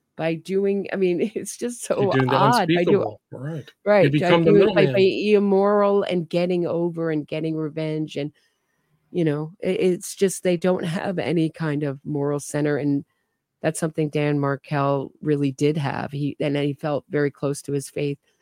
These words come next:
Speaker 1: And so much of his, if you read his writing about the law, so much of it is about a, a wrestle with morality.
Speaker 2: Wow, that's so crazy. I didn't know, I didn't know that part.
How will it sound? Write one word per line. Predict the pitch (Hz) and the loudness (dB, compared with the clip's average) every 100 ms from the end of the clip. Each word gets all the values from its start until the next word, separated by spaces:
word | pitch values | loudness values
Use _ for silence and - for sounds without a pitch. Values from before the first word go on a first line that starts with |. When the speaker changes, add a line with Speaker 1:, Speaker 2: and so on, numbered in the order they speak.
| _ _ | _ _
Speaker 1:
And | - 135 131 135 - _ _ - | -2 -2 -2 -4 -10 _ _ -8
so | - 185 | 2 4
much | 180 165 - | 6 4 2
of | 147 | 0
his, | 156 147 - | 0 0 -4
if | 180 | -6
you | 165 | -6
read | 156 214 202 | -2 -2 2
his | 180 151 - - _ _ _ _ _ _ _ - | 0 0 -6 -12 _ _ _ _ _ _ _ 0
writing | 196 233 202 156 | 4 6 4 4
about | - - 98 - | 0 -4 -4 -4
the | |
law, | 139 143 151 | -4 -2 -4
so | 165 - 196 | -6 -6 -2
much | 220 226 | -2 -2
of | 185 160 | -6 -4
it | 143 | -4
is | 156 | -4
about | 151 143 143 135 | -6 -6 -6 -4
a, | 131 - _ _ - | -8 -12 _ _ -4
a | 151 | -2
wrestle | 151 131 139 - 135 | 2 0 0 -4 -4
with | - | -4
morality. | - 131 135 131 139 139 - - _ _ _ _ _ _ _ _ _ _ _ _ _ _ _ | -4 -4 -2 -2 -4 -4 -4 -8 _ _ _ _ _ _ _ _ _ _ _ _ _ _ _
Speaker 2:
Wow, | 120 110 101 98 - | -18 -16 -16 -18 -20
that's | 107 - | -20 -20
so | 113 _ | -20 _
crazy. | - 113 110 | -20 -20 -16
I | 113 | -14
didn't | 110 104 | -14 -14
know, | 104 110 | -14 -6
I | 113 | 4
didn't | 143 123 | 4 4
know | 120 | -2
that | 110 104 | -4 -10
part. | - 117 101 | -10 -12 -12